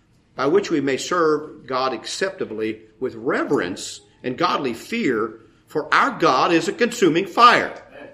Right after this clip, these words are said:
Now, the interesting thing about this passage here is here you have, uh, grace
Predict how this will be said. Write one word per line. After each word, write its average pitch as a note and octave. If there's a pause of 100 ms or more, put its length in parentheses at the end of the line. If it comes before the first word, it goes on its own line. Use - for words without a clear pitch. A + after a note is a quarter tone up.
(300)
Now, G#3+
the A#3
interesting G#3+
thing F#3+
about D#3
this D4+
passage D3
here - (200)
is E3+
here A#3
you G#3
have, D#3 (400)
uh, A#2 (360)
grace D3+